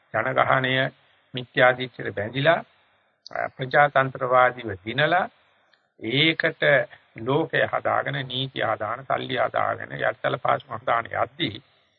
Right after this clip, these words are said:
අපි මේ සුළු පිරිසක් කොහොම හරි කමන්නේ ඒගොල්ලත් එක්ක ගැටෙන්නේ නැතුව,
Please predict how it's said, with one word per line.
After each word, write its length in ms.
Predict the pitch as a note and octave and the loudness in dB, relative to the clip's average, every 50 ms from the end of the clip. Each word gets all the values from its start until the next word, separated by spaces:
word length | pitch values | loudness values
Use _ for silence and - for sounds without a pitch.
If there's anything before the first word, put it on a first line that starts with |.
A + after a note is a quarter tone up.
| _ - - _ _ | _ -20 -20 _ _
අපි 240 | - D#3+ E3+ F#3 F3+ | 0 2 2 2 0
මේ 180 | F3 E3 D#3 | 2 0 0
සුළු 200 | D3 E3 D#3+ D#3 | 0 -2 -4 -2
පිරිසක් 460 | D3 D3 C3+ B2+ B2 - G#2+ A#2 C3+ - _ _ _ _ _ _ _ _ - - _ | -2 -4 -4 -4 0 0 0 0 0 -2 _ _ _ _ _ _ _ _ -18 -18 _
කොහොම 300 | _ D3+ C3+ D#3+ F3+ E3 | _ -4 -2 -2 2 2
හරි 180 | D#3+ D#3+ D#3 | 2 2 2
කමන්නේ 400 | C#3 C#3 C3+ C#3 C#3 C#3 C#3+ C#3+ | 2 0 2 2 2 2 2 2
ඒගොල්ලත් 460 | C3+ C3 C3 C3 C#3 C3 C3 B2+ - - | 2 2 2 2 2 2 2 2 2 -2
එක්ක 160 | B2+ B2+ B2 | -2 0 0
ගැටෙන්නේ 420 | B2 A#2+ A#2+ B2+ A#2 A2 G2+ G2 - | 0 0 0 -2 -4 -4 -8 -10 -4
නැතුව, 400 | G2+ A2+ B2 B2+ - D#3+ B2+ | -2 -2 -2 -2 -4 -6 -4